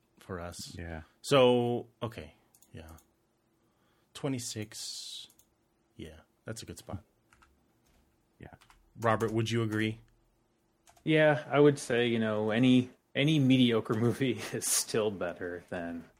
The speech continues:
Speaker 3: a Nolan movie. <laughs>
Speaker 1: No,
Speaker 2: Oh,
Speaker 1: Jesus
Speaker 2: shit.
Speaker 1: Christ. <laughs> That was completely unwarranted, you know? We're not talking about
Speaker 3: Wait,
Speaker 1: Nolan here.
Speaker 3: it's
Speaker 1: You're
Speaker 3: true, though.
Speaker 1: No, you're saying that this movie was better than a Nolan movie.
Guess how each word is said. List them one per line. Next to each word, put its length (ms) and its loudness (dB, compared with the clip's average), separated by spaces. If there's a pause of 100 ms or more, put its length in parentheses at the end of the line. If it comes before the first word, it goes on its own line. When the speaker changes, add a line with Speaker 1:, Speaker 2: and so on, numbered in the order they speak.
(220)
Speaker 3:
a 100 -4
Nolan 480 -4
movie. 440 -4
<laughs> 40 -20 (1500)
Speaker 1:
No, 540 -2
Speaker 2:
Oh, 60 -10
Speaker 1:
Jesus 540 -4
Speaker 2:
shit. 80 -6
Speaker 1:
Christ. 720 2 (300)
<laughs> 340 -6
That 520 6
was 120 -4
completely 840 0 (180)
unwarranted, 880 -2 (220)
you 100 -4
know? 220 -2 (580)
We're 100 -4
not 120 -2
talking 320 -4
about 180 -4
Speaker 3:
Wait, 160 2
Speaker 1:
Nolan 200 -8
here. 200 -12 (120)
Speaker 3:
it's 160 0
Speaker 1:
You're 120 8
Speaker 3:
true, 260 4
though. 220 0
Speaker 1:
No, 200 8
you're 260 6
saying 440 4
that 400 4
this 200 0
movie 240 2
was 180 2
better 360 2
than 420 -2 (720)
a 60 -2
Nolan 380 -2
movie. 260 -18